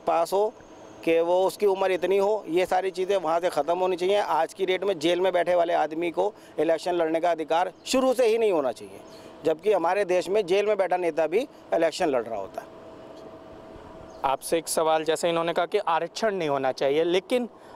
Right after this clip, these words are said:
Speaker 2: आरक्षण नहीं है तो प्रतिनिधित्व नहीं है। आज भी संसद में बहुत कम युवा सांसद हैं,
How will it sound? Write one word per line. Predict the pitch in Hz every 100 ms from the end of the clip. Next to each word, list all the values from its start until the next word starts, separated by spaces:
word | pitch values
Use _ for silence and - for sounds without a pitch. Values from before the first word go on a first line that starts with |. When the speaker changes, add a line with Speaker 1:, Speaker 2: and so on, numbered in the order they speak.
| -
Speaker 2:
आरक्षण | 151 165 190 247 226
नहीं | 220 214
है | 220
तो | 220 220
प्रतिनिधित्व | 196 - 190 180 160 180 170
नहीं | 147 127 135
है। | 131 127 - - -
आज | 160 185
भी | 185
संसद | 202 196 190 190
में | 196
बहुत | 175 170 -
कम | 185 175
युवा | 170 160
सांसद | 160 160 147 - 139
हैं, | 139